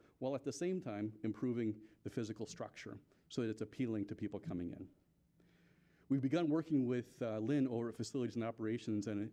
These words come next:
and I do want to, uh, formally say thank you to her. Uh, she helped i-, in many ways, uh, to get us,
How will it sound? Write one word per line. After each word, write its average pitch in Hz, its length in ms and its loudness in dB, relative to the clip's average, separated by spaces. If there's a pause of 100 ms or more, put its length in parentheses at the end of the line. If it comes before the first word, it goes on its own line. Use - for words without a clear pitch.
and 110 120 0
I 101 60 -2
do 104 300 0
want 117 300 0
to, 101 320 2
uh, 98 180 -4
formally 123 300 2
say 107 180 -2
thank 123 340 -4
you 104 120 2
to 107 100 -4
her. 107 320 -4 (580)
Uh, 104 140 -2 (140)
she 185 200 -4
helped 170 380 -4 (160)
i-, 135 60 -6 (100)
in 120 200 2
many 147 220 4
ways, 113 480 0 (320)
uh, 107 160 -4 (160)
to 123 60 -6
get 123 180 0
us, - 380 -4